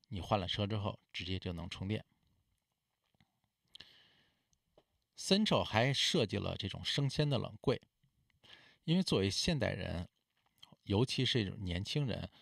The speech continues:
没有太多的时间来做饭，那我们就可以在网上来订餐，或者是订一些可以马上做的一些生鲜。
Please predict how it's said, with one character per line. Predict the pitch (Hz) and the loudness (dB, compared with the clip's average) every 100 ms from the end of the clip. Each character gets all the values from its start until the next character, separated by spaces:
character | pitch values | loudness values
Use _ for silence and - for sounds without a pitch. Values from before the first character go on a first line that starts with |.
| _ | _
没 | - 95 | -4 0
有 | 143 107 | 0 0
太 | - 131 | -2 0
多 | 98 90 | 0 0
的 | 87 | -2
时 | - 87 | -2 -4
间 | 92 87 | -2 -2
来 | 90 85 92 - _ | -2 -4 -6 -8 _
做 | - 101 | -2 -2
饭， | - 95 - _ _ _ _ _ _ - - | 0 -4 -4 _ _ _ _ _ _ -20 -10
那 | - 151 - _ - - _ _ - | -2 0 -2 _ -20 -20 _ _ -8
我 | 92 | -4
们 | 101 | 0
就 | 127 | 0
可 | - | 0
以 | 120 | 0
在 | - | 2
网 | 123 92 - | 0 -2 -4
上 | - 92 | -4 2
来 | 90 104 - _ _ _ _ - | 2 2 -2 _ _ _ _ 0
订 | 156 101 | 0 2
餐， | - 139 151 - _ _ _ - | 2 2 0 -6 _ _ _ -20
或 | - 135 | -2 0
者 | 110 - | 2 0
是 | - 110 95 - - _ | 0 2 0 -2 -20 _
订 | - 127 98 | 0 0 0
一 | |
些 | - 117 110 | 0 2 2
可 | 110 - 127 | 0 -2 0
以 | 127 | 0
马 | 120 - | -2 -6
上 | - 113 - | -4 -2 0
做 | 165 131 95 | 2 2 2
的 | 95 | -2
一 | 101 | -6
些 | - - 98 95 - - - - - _ _ | -6 2 4 4 -2 -20 -20 -20 -20 _ _
生 | - - 156 | -4 2 2
鲜。 | 139 165 160 | 4 0 0